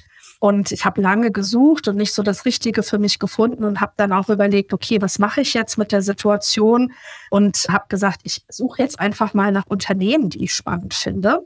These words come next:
und schau mal, was für Jobs die gerade haben und traue mich auch einfach mal, vielleicht noch mal was ganz anderes zu machen, auch noch mal ein Stück weit von vorne anzufangen.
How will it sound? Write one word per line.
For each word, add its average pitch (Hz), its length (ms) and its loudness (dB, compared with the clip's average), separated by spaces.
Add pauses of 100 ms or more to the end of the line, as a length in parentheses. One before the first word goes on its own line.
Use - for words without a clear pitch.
und 214 400 2
schau 214 300 0
mal, 208 440 2
was 196 220 -2
für 196 100 0
Jobs 208 280 -2
die 170 100 -2
gerade - 420 -2
haben 208 380 0
und 202 320 -2
traue 185 300 -2
mich 220 180 -2
auch 190 80 -4
einfach 208 400 -2
mal, 196 120 -2
vielleicht 196 340 -2
noch 208 100 -4
mal 202 100 0
was 185 160 -2
ganz 202 160 -2
anderes 269 380 0
zu - 160 -4
machen, 208 300 0
auch 196 120 -8
noch 202 120 -4
mal 196 80 0
ein 214 80 -2
Stück - 240 -6
weit 208 120 -2
von 196 160 -2
vorne 254 360 0
anzufangen. 214 680 0